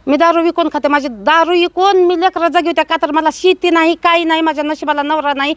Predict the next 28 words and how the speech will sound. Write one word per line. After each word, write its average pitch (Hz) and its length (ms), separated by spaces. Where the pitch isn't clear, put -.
एकतर 302 440
तिकडं 302 560
गावाकडे 330 400
नाही 294 240
मी, 285 180
का 302 220
तर 285 80
माझ्या 285 240
नशिबाला 262 380
भाऊभाऊकी 262 440
चांगली 202 300
नाही. 127 200
त्याच्यामुळं 262 400
मी 277 120
उठून, 269 360
आता 196 200
पाच 269 240
वर्ष 262 280
व्हायला 214 280
लागलं, 220 140
मी 294 80
गडावर 170 360
आलेली 127 280
आहे. 135 100
माझ्या, 294 320
माझ्या 311 300
पाठीमागं 370 480
माझ्या 349 240